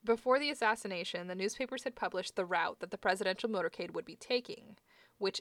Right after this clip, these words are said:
incidentally would be passing right by the Texas School Depository. So on Thursday, November twenty-first, nineteen sixty-three,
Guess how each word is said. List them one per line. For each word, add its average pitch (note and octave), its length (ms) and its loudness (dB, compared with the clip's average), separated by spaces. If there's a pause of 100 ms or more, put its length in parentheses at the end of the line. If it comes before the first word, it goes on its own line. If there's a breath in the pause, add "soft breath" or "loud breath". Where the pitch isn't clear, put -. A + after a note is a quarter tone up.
incidentally C4 580 0
would F3+ 140 -2
be F3 80 -10
passing F#3 480 0
right A#3+ 240 4
by G#3 240 4
the G3+ 120 -6
Texas - 380 -2
School F3+ 220 -6
Depository. A#3 800 -2 (960 soft breath)
So G3 360 4
on F#3 200 4
Thursday, A#3 440 4
November G3+ 300 2
twenty-first, G3+ 680 0
nineteen F#3 240 -8
sixty-three, F3 760 -8